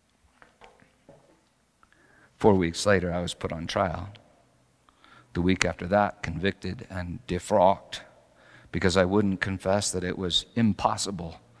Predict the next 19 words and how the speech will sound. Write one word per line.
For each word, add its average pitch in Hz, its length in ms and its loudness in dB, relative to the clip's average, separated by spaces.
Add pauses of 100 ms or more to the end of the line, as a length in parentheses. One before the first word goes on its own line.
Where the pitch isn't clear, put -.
(640)
for 85 160 -4
God 85 300 0
to 82 120 -6
save 101 340 -2
everyone. 82 540 -12 (1600)
Some 135 220 6
people 170 420 6
in 117 460 4 (320)
power 98 600 6 (960)
kept - 200 2
the 113 80 -6
congregation 107 760 2
from 98 180 0
voting 95 380 2
to - 120 -8
leave 90 280 -2
the 87 100 -6
denomination, 90 880 -4
and 92 240 -6